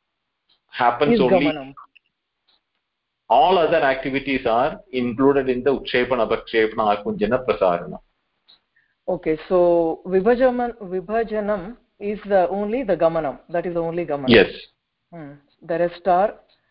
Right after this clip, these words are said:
Speaker 2: Uh, what is, what is
Speaker 1: Local.
Speaker 2: that again?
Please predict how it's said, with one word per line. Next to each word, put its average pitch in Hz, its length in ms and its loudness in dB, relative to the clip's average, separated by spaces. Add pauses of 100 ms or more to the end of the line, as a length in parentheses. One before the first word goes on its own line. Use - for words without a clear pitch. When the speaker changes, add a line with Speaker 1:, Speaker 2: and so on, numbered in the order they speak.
(1600)
Speaker 2:
Uh, 165 60 -6
what 156 400 -6
is, 175 120 -4
what 165 120 -4
is 156 60 0
Speaker 1:
Local. 147 300 6
Speaker 2:
that - 180 -8
again? 170 260 -14